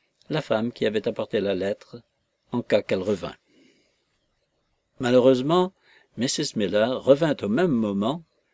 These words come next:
que Sophie était en discussion avec Milord. Betty, suivant l'ordre qu'elle en avait reçu,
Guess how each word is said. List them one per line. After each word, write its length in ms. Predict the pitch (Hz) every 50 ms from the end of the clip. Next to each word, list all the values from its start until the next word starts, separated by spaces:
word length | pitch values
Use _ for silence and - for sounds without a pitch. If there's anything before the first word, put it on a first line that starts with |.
| _ _ _ -
que 100 | - 139
Sophie 340 | 131 - - 147 - - 143
était 300 | 135 127 - 135 127 -
en 80 | 120 113
discussion 540 | 101 131 - - - - - - - 123 113
avec 200 | 101 104 104 101
Milord. 460 | 104 107 98 92 82 78 73 71 - - _ _ _ _ _ _ _ _ _ _ _ _ _ _ _ _ _ _ _ _ _ _ _ _ _ _ _ _ -
Betty, 460 | - 110 - _ - - 165 190 190
suivant 360 | - - - 143 123 127 123
l'ordre 520 | 110 110 135 147 135 107 - - - 101 98 _ -
qu'elle 180 | 151 151 139
en 100 | 127 110
avait 200 | 104 101 85 85
reçu, 440 | 92 107 107 - - - 175 185 196